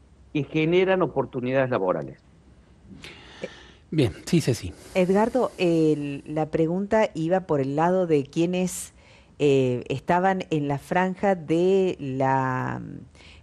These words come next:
Speaker 3: eh, línea media, ¿no? De clase media, eh,
Speaker 1: Sí.
Speaker 3: clase media baja, que han pasado a engrosar lo que es la línea de pobreza.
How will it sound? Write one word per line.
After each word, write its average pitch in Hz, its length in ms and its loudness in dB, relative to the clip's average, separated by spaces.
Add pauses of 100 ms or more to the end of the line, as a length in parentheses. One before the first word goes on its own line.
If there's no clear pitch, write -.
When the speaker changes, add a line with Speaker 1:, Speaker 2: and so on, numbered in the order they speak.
Speaker 3:
eh, 123 300 -6
línea 190 280 -2
media, 156 420 2
¿no? 190 400 -2
De 147 160 -4
clase 196 340 -2
media, 156 500 0 (420)
eh, 143 280 4
Speaker 1:
Sí. 110 60 -4
Speaker 3:
clase 180 380 0
media 185 320 2
baja, 175 360 0 (240)
que 185 140 4
han 233 220 0
pasado 185 760 0
a 147 140 0
engrosar 151 680 0
lo 160 200 -2
que 160 120 0
es 185 80 0
la 175 120 2
línea 156 380 -2
de 139 120 0
pobreza. 170 600 0